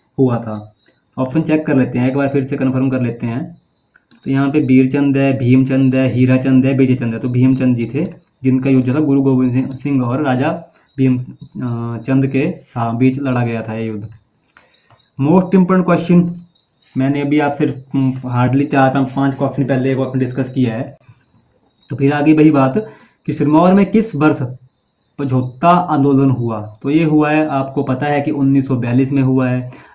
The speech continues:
राजा का मैंने आपको नाम बता दिया था कि राजा, राजा, राजा राजेंद्र प्रकाश थे, उनके time पे हुआ है। तो इसका राइट answer आएगा उन्नीस सौ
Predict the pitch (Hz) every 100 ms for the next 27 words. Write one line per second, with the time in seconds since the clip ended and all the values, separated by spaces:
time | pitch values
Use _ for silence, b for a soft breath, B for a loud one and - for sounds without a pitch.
0 | - 135 135 135 131 127 127 127 120 117
1 | 123 117 117 127 131 123 123 123 123 127
2 | 127 123 120 123 127 120 123 123 127 135
3 | 123 127 123 - 120 113 - 127 127 123
4 | 120 113 117 110 127 131 120 123 - b
5 | b b b 135 135 139 135 135 131 123
6 | 131 135 135 127 143 175